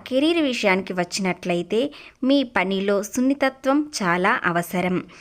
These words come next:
ఫలితాల కోసం తొందరపడకుండా ప్రశాంతంగా వేచి ఉండండి. పనులు చేపట్టండి. సహోద్యోగులతో ప్రశాంతంగా మాట్లాడండి. అలా చేయడం వల్ల మీ జీవిత భవిష్యత్తు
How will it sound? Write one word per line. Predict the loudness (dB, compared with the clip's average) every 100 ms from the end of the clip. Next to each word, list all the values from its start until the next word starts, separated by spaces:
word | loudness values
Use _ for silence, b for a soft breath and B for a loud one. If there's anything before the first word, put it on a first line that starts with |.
| B B -2
ఫలితాల | 0 2 2 2 2
కోసం | 0 -2 0 -2
తొందరపడకుండా | -2 -2 0 0 0 -2 0 -2 0 0 0 B B B
ప్రశాంతంగా | -2 2 2 4 2 2 4 2 0
వేచి | -2 -2 -2 -2
ఉండండి. | 0 2 2 0 0 0 -4 B B -4
పనులు | 0 2 2 0 0
చేపట్టండి. | -2 0 -2 0 0 2 0 -2 -4
సహోద్యోగులతో | 0 0 2 2 4 2 2 2 2
ప్రశాంతంగా | 0 -4 0 0 0 -2 -2 0 0
మాట్లాడండి. | 2 0 0 0 0 0 0 -2 -4 -6
అలా | -10 -4
చేయడం | -2 0 0
వల్ల | 0 -2 0 0 -2 B B
మీ | 0 2 2
జీవిత | -2 -2 -2 0 0
భవిష్యత్తు | 0 0 -2 -4 -2 -4